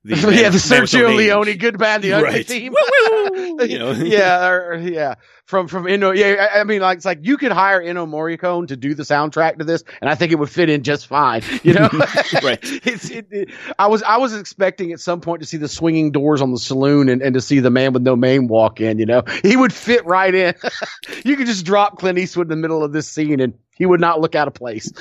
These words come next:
Speaker 2: you know?
Speaker 1: Right. Yeah, and I absolutely believe that somebody like Clint Eastwood was probably an inspiration for Boba Fett.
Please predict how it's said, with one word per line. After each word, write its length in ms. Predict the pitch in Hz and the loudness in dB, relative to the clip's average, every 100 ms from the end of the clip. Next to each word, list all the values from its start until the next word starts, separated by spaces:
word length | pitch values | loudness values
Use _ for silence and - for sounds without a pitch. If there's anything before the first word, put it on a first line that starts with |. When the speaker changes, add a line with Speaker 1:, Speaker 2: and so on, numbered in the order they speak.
| - | -6
Speaker 2:
you 80 | 147 | 0
know? 160 | 151 175 - | 2 0 -2
Speaker 1:
Right. 260 | - 117 - - - | -6 -8 -12 -20 -8
Yeah, 220 | 135 190 117 | -4 -2 -2
and 500 | 139 131 127 120 117 - _ _ _ | -2 -2 0 -2 -4 -8 _ _ _
I 460 | 131 123 131 123 - _ - | -4 -2 0 -2 -6 _ -8
absolutely 540 | 127 123 117 123 123 | -6 -6 -6 -6 -6
believe 580 | 95 98 117 139 98 87 | -6 -4 -2 0 -2 -6
that 220 | 101 92 | -6 -6
somebody 320 | - 117 107 | -4 -2 -2
like 220 | 101 104 - | 0 -2 -4
Clint 220 | 107 98 | -6 -6
Eastwood 440 | 101 107 95 85 87 | -6 -6 -6 -8 -12
was 200 | 90 - | -14 -14
probably 680 | _ - 113 107 98 101 95 | _ -6 -2 -2 -2 -4 -6
an 80 | |
inspiration 720 | 98 - 90 92 113 - 87 82 | -6 -8 -8 -4 -4 -4 -6 -8
for 480 | - 120 101 85 _ _ _ _ | -4 -2 -2 -6 _ _ _ _
Boba 360 | 104 107 92 92 | -4 -2 -2 -4
Fett. 400 | 107 90 - | -4 -6 -8